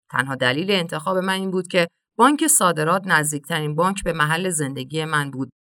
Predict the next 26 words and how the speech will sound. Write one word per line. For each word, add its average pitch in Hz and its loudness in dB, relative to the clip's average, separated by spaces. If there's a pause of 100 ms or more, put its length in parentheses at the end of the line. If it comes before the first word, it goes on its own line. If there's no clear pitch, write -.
و 190 0
کوتاه‌ترین 196 0
مسیر 180 4
را 117 -4
داشت. - -12 (500)
واقعاً 269 6
تنها 208 2
دلیل 180 0
انتخاب 165 0
همین 175 0
موضوع 123 -6
بود. 107 -16 (580)
این 160 -6
حرف 165 2 (260)
مربوط 180 2
به 208 4
بیست 175 0
و 156 0
سه 190 4 (220)
یا 190 6
بیست 196 0
و 196 0
چهار 196 0
سال 151 0
پیش 127 -8
است. - -8